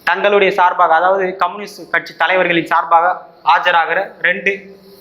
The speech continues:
வக்கீல் யாராருன்னு பாத்தீங்கன்னா, வழக்கறிஞர்கள் யாராருன்னு பாத்தீங்கன்னா, கே எஃப் நாரிமன், எம் சி சக்லா, கே எஃப் நாரிமன், எம் சி சக்லா ரெண்டு பேரும் பாத்தீங்கன்னா ஆதரவா, நம்ம இந்திய கம்யூனிஸ்ட் கட்சி தலைவர்களுக்கு ஆதரவா பாத்தீங்கன்னா வாதாடுறாங்க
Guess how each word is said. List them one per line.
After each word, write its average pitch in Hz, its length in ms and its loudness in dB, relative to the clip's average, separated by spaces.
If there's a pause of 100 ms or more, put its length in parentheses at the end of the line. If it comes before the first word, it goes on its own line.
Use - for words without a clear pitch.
(120)
வக்கீல் 185 320 0
யாராருன்னு 165 380 0
பாத்தீங்கன்னா, 151 300 0
வழக்கறிஞர்கள் 156 600 0
யாராருன்னு 151 480 -4
பாத்தீங்கன்னா, 139 360 -2 (480)
கே 202 100 0 (140)
எஃப் 214 160 -4 (100)
நாரிமன், 160 400 0 (600)
எம் 185 160 -4
சி 202 160 -10
சக்லா, 160 300 0 (440)
கே 185 140 0
எஃப் 202 200 -6
நாரிமன், 185 400 2
எம் 165 140 -6
சி 175 120 -18
சக்லா 156 320 0
ரெண்டு 175 200 0
பேரும் 180 240 0
பாத்தீங்கன்னா 165 280 0 (360)
ஆதரவா, 180 340 4 (460)
நம்ம 170 160 -2 (100)
இந்திய 190 280 0
கம்யூனிஸ்ட் 175 360 -6
கட்சி 165 260 -4
தலைவர்களுக்கு 165 460 2
ஆதரவா 165 340 2
பாத்தீங்கன்னா 170 340 -8
வாதாடுறாங்க 156 460 -2